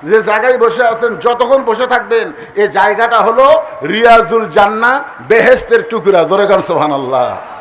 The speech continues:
আল্লাহ কোরআনে বলেছেন, "মা সাবাকা মিন হাসানাতিন ফামিনাল্লাহ।" বান্দা বান্দির দ্বারা ভালো যখন কোনো আমল হয়, এই আমল বান্দা বান্দি করে না, বরং আমি আল্লাহ করাই।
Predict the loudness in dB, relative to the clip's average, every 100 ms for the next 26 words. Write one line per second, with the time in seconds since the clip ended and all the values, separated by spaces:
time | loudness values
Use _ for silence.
0 | -20 -8 -2 0 2 0 0 0 0 2
1 | 2 2 0 -2 -2 -4 -2 -2 0 -2
2 | -2 -4 -4 -4 -2 -2 -2 -6 -8 -6
3 | -4 -2 -2 2 4 6 4 4 2 -2
4 | -16 -18 -6 2 4 4 4 4 4 0
5 | -4 0 2 2 2 2 4 4 2 2
6 | 2 2 2 4 4 4 4 4 4 2
7 | -2 -6 -16 -2 4 4 4 2 4 2
8 | 2 2 2 -2 -4 0 2 4 2 2
9 | 0 0 -4 -2 0 0 2 0 0 0
10 | 0 0 -2